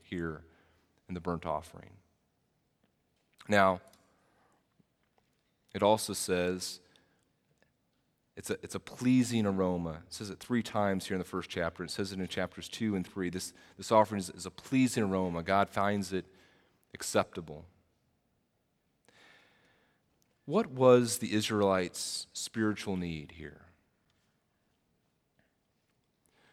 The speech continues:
What's happening is that an animal is, is dying in,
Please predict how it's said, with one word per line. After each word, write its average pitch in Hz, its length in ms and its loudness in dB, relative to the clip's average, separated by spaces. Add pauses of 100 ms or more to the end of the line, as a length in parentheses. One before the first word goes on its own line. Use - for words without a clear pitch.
(160)
What's 151 280 2
happening 98 760 -2 (1800)
is 110 160 -2
that 120 120 6
an 117 140 2
animal 110 560 4
is, - 180 -4
is 101 160 -8
dying 110 440 6
in, 98 220 0